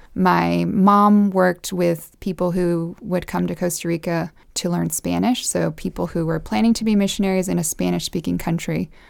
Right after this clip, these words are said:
would come and spend a year in Costa Rica learning the language, because the Spanish in Costa Rica is pretty,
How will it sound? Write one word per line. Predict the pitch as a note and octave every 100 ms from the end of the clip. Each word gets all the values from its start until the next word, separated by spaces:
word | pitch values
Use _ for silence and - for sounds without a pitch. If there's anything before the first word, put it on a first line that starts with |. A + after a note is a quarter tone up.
| -
would | - E3+
come | - F3 E3
and | D#3+
spend | - E3+ -
a |
year | E3+ -
in | E3+ E3
Costa | E3+ - -
Rica | D#3+ E3
learning | D#3+ E3 - -
the | F3+
language, | F3 E3+ G#3 A3+ - - - - -
because | E3+ - F3 E3 E3+ E3+ - - -
the | G3
Spanish | - F#3 F#3+ -
in |
Costa | F#3+ F#3 -
Rica | E3 D#3+
is | E3 D#3
pretty, | - F3 E3 D#3 D3+ E3 -